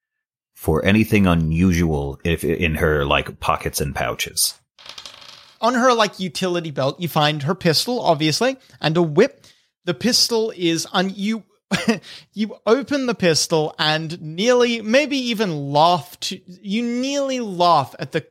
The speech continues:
Speaker 2: comedy of it. When you crack open her pistol, you see that it isn't loaded.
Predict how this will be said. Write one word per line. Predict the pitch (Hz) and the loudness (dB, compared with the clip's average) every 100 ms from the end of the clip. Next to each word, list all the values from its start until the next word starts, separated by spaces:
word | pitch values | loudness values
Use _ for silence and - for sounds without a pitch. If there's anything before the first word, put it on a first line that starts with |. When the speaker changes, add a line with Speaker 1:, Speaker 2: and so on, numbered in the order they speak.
| _ | _
Speaker 2:
comedy | - 196 180 180 156 147 | -8 -2 0 0 -2 0
of | 143 139 | 2 2
it. | 127 - - - - | 0 -6 -20 -16 -6
When | 214 | -4
you | 247 | -2
crack | 233 226 | 2 2
open | 226 214 220 | 2 0 0
her | 190 | -2
pistol, | 185 175 156 - 151 147 - _ | 2 2 2 0 -2 -2 -6 _
you | 175 | -6
see | - 214 | -2 -2
that | 190 | 0
it | 180 | 0
isn't | 156 143 156 | 0 -2 -4
loaded. | 147 127 120 - | -2 -2 -2 -10